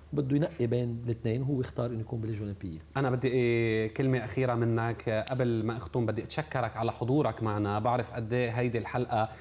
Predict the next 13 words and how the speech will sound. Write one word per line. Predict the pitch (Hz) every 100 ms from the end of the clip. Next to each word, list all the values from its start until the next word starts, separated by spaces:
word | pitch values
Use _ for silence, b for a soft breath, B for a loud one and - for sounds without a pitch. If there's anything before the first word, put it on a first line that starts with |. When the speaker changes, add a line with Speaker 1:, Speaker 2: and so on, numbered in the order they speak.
| B
Speaker 2:
كان | - 120
في | 110 131
مطالبات، | 120 117 113 113 120 117 123
بركي | 113 120
بتاجيلها، | 113 117 117 120 127 120 117
بركي | 117 113 123
بانه | 104 117 127 117 113
ما | 117
تطلع، | 123 131 127 120 110
بركي | 117 117 123
انضغط | 113 113 123 123 - - 117
من، | 110 107 113 113 110
آه، | 107